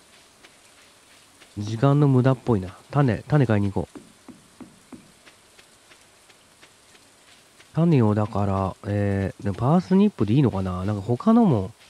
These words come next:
そうだ。公民館に置きたいから、いろいろ植えとかないとダメだよね、多分。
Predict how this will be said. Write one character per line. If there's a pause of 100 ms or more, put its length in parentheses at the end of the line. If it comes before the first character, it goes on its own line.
(400)
そ
う
だ。 (1000)
公
民
館
に
置
き
た
い
か
ら、 (1080)
い
ろ
い
ろ (720)
植
え
と
か
な
い
と
ダ
メ
だ
よ
ね、
多
分。